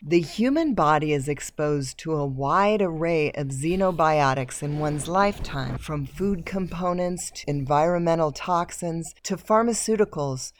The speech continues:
and has developed complex enzymatic mechanisms to detoxify these substances." Now, obviously, I believe our brilliant detoxification mechanisms couldn't have happened by chance, and I take the genius of this system as part of our amazing design.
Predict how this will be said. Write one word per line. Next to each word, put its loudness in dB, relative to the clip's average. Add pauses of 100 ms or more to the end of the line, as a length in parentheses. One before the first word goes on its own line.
(160)
and 6
has 8
developed 4
complex -2
enzymatic 2
mechanisms -2
to -8
detoxify -4
these -6
substances." -4 (220)
Now, 4
obviously, 4
I 4
believe -2
our 4
brilliant 0
detoxification -4
mechanisms -2
couldn't 0
have -6
happened 0
by -2
chance, -2
and 0
I 2
take -2
the -6
genius 0
of -6
this -2
system -4
as -4
part -4
of -2
our 0
amazing -2
design. -2